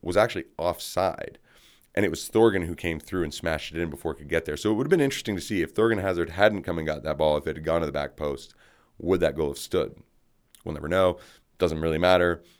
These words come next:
That was a great goal, but the second one, my goodness. Lukaku did not get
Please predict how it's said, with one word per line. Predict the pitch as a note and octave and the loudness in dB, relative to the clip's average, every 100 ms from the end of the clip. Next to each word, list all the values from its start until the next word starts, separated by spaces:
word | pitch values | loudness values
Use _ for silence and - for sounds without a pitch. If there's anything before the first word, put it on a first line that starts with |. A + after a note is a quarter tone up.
| _ - | _ 0
That | F#2 | 2
was | E2+ | 2
a | E2 | 0
great | E2+ E2+ | 2 2
goal, | E2 E2 | 2 2
but | D#2+ F2 | 2 -2
the | E2+ | -6
second | - G2+ F2 - - | -2 2 2 0 -10
one, | D2+ C2 - | -10 -10 -16
my | - F2 D#2 | -6 -2 -2
goodness. | C#2 D#2 D2 D2 - - - _ _ _ _ - | -2 -6 -6 -10 -14 -20 -20 _ _ _ _ -4
Lukaku | B2+ E3 D#3+ D3+ | 2 6 6 4
did | G#2 | -2
not | G2 G2 F#2+ E2+ | 0 4 4 4
get | F#2 F2 - | 4 4 2